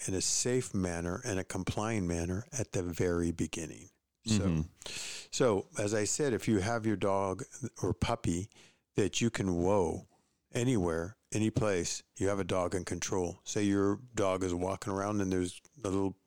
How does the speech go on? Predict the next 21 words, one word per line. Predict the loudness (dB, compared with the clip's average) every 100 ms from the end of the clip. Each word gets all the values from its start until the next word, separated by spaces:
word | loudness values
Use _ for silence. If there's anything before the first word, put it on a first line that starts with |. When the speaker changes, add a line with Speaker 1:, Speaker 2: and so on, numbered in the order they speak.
| -6
Speaker 1:
little | -2 -2 -4 -10 _ -2
kid, | 0 0
that | -2 -4 -4
three-year-old | 0 2 2 0 -2
child | -4 -2 -2 -2
that's | -4 -4
in | -4 -2
the |
house, | -2 -2 -2 -4
and | -2
your | -2
dog | 0 -2 0
wants | -2 -2
to | -6
run | -4 -2
up | -2 -2
and | -2
jump | -2 -2 -2
on | -2
that | -2
child. | -2 -2 -2 -4 -6